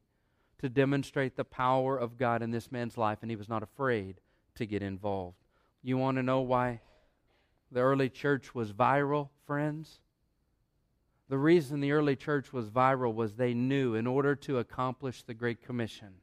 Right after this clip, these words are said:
in order to accomplish the Great Commission, they had to engage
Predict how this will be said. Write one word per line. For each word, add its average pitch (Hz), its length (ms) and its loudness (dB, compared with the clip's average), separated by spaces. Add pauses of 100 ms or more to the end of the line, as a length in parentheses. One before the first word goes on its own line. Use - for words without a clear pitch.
(800)
in 135 180 0
order 151 480 4
to 127 240 -6
accomplish - 680 -10
the 127 120 -10
Great 123 340 -2
Commission, 113 440 -10 (600)
they 135 260 4
had 147 680 6 (200)
to 127 200 -4
engage 120 840 0